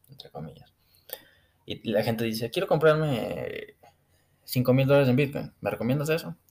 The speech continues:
Y él dice, o ella dice, cualquier persona dice, eh, "Ah, eh, no, no vale la pena porque estás comprando tres por ciento de un Bitcoin. Tienes que comprarte un Bitcoin entero". <laughs> Entonces,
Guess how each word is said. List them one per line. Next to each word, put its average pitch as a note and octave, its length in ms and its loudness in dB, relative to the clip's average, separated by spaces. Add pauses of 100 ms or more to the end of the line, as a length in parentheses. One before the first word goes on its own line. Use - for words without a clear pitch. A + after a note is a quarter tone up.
(180)
Y A2 80 -10
él G#2 140 -2
dice, F#2 580 -6
o F#2+ 100 2
ella G2 240 0
dice, - 680 -10
cualquier G2+ 260 -10
persona F2 320 -8
dice, - 340 -8 (640)
eh, F#2+ 560 -8
"Ah, C#3 260 4
eh, G2+ 300 -2 (560)
no, C#3 240 4
no C3+ 80 4
vale C3+ 160 6
la A2+ 80 2
pena C#3+ 160 4
porque G#2+ 160 -4
estás - 160 -8
comprando B2 280 2
tres C3 200 0
por A#2 100 2
ciento D3+ 220 0
de C3+ 40 2
un E3 60 0
Bitcoin. - 320 -8 (920)
Tienes C#3 180 2
que - 40 -8
comprarte G#2+ 320 -4
un F3 180 2
Bitcoin F#2 280 -2
entero". - 280 -2 (260)
<laughs> - 500 -6
Entonces, A#2+ 460 -6